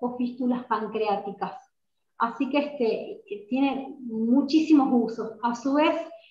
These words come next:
este, implantes de, de vena umbilical para reparar conductos ar-, arteriales en, en problemas con las venas in-, de los miembros inferiores.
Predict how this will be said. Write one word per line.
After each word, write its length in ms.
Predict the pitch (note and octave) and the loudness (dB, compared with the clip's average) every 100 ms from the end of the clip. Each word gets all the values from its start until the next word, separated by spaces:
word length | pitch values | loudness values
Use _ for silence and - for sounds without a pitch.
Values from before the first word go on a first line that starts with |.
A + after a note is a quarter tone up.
| _ | _
este, 340 | A#3+ A#3+ - A3+ | -4 -4 -2 -4
implantes 680 | A3+ B3+ B3 C#4 C#4 C#4+ A#3+ | 2 2 4 4 4 2 0
de, 320 | A3 - - | -2 -2 -2
de 140 | A3 | 0
vena 240 | A3+ B3 B3+ | 2 2 2
umbilical 640 | B3+ A#3+ A#3+ A#3+ C4 C4 | 2 2 2 2 2 2
para 220 | G#3+ G#3+ A3 | 2 0 -2
reparar 400 | G#3 A3 A3+ A#3 | -2 -2 -2 -2
conductos 480 | A#3 A#3 A3+ A#3 | -2 -2 -4 -6
ar-, 160 | A#3 - - | -6 -10 -6
arteriales 800 | A3+ A#3 C4 C#4 C#4 D#4 D4 - | -6 -2 -2 2 4 4 0 -2
en, 160 | A#3+ A#3 A3+ A3 G#3+ G#3+ - _ | -2 -2 -2 -4 -6 -14 -18 _
en 480 | A#3+ A3+ A3 A3 - - _ G3 - | -6 -4 -4 -8 -12 -20 _ -16 -4
problemas 540 | A#3+ B3+ C4+ C#4+ C4+ | 0 2 4 4 2
con 260 | C4+ A#3 A3+ | 0 -2 0
las 100 | A#3+ | 0
venas 280 | A#3+ A3+ | 2 2
in-, 200 | A#3+ A3 | 2 0
de 80 | A3+ | -2
los 100 | A3 | -2
miembros 320 | A3+ A3+ A3+ A3 | 0 0 0 -2
inferiores. 680 | G3+ G#3+ G3+ F#3+ F#3 G3 | -6 -4 -2 -2 -2 -6